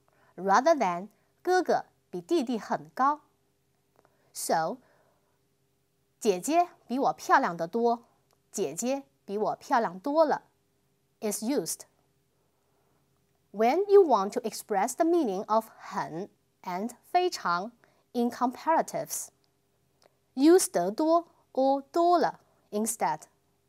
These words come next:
As mentioned in the previous lesson, the modal particle 吗 forms a yes-no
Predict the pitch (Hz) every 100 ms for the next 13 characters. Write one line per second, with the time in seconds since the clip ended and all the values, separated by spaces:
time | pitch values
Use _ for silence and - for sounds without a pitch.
0 | _ _ _ _ _ _ _ _ - 233
1 | 214 277 381 185 170 247 - _ 233 233
2 | 233 - - 370 359 247 240 196 185 180
3 | 160 175 - _ _ _ _ 220 226 247
4 | 320 359 - 240 220 202 202 196 - 254
5 | 285 320 330 _ _ _ _ _ _ _
6 | _ _ _ _ - 349 359 180 247 -
7 | - 226 220 233 - 269 269 294